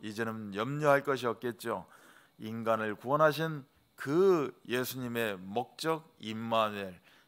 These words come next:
우리는 온전히 누리게 될 줄 믿습니다. 임마누엘을 누린다는 의미는 우리는 신분이 바뀌었다는 겁니다. 즉 하나님과의 관계 속에 우리는 살아가고 있다라는 거죠. 소속이 바뀌었다는 겁니다.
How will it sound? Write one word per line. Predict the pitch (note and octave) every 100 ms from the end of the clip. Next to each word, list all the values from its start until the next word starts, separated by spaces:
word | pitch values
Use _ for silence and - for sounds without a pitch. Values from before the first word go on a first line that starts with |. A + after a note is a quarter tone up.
| _
우리는 | G#2 G#2 G#2
온전히 | G2 A2+ G#2+ G#2+ A2+ C#3+ D3 _ _
누리게 | G2 G#2+ G#2+ G2+
될 | G2 F#2+
줄 | G2+ F#2
믿습니다. | F#2+ - G2+ F#2 F#2 D#2+ _ - - -
임마누엘을 | A#2 C3 C#3+ E3 F#3+ G#3+ G#3+ G#3 G3
누린다는 | D3 D#3+ D#3 D#3 D3+ A#2
의미는 | A2+ A#2 C#3 A2 F2 -
우리는 | G#2 G#2+ A#2+ D3+ - - - _
신분이 | - - F3+ F3+ F3 F3 F3
바뀌었다는 | D3+ C3+ B2+ A#2+ A#2+
겁니다. | G#2 F#2+ F2+ F2+ F2 _
즉 | - C#3 - - - -
하나님과의 | - F3 F#3+ G3 G3+ F#3+ F3+ E3 E3 C#3+ G#2 -
관계 | - B2 C3+ D3 E3
속에 | D3 C#3 B2 C#3+ D3+ D3+ _
우리는 | - G#2 G#2+ B2
살아가고 | B2+ C3+ C#3+ C3+ G#2+
있다라는 | F#2+ G2+ G2 G#2 A#2+
거죠. | G#2 F#2 G#2 F#2 - - _
소속이 | - D3+ D#3+ E3 G3 G3+
바뀌었다는 | F3+ D#3 D#3 D3+ C#3
겁니다. | A#2+ G#2+ G2+ G2+ G2+